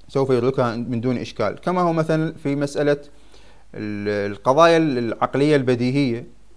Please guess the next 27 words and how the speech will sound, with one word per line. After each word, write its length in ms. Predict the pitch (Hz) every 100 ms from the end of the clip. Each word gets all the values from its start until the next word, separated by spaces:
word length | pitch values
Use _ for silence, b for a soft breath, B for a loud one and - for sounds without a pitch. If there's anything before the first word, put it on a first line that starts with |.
| -
نقول 320 | 147 147 165
العقل 460 | 156 131 165 175 147
الفطري 640 | 139 - 127 123 120 147 - - - - - -
غير 180 | 139 151
الملوث 600 | 139 127 120 120 139 147
عندما 340 | 165 160 156
يتصور 400 | 143 - 170 143
هذه 260 | 135 127 123
المسائل 460 | 113 110 120 113
تصور 380 | 117 120 143 120
صحيح، 380 | - 110 117 127
يتصور 380 | 117 - 123 117
الموضوع 320 | 113 110 117
والمحمول 460 | 123 123 123 139 147
فيها، 320 | 170 202 - b b b
فسوف 280 | 127 151 147
يصدق 540 | 139 127 151 151 156
بها 180 | 151 156
وسوف 340 | 143 127 147 139
يجزم 440 | 127 127 120 107
بها. 260 | 107 101 101 b b b b -
الفطرة 380 | 117 - 214 208
التي 300 | 185 165 143
تحدث 460 | 147 151 139 127
عنها 360 | 117 113 120 104
القرآن 460 | 107 - 110 110 110
الكريم، 600 | - 110 113 131 160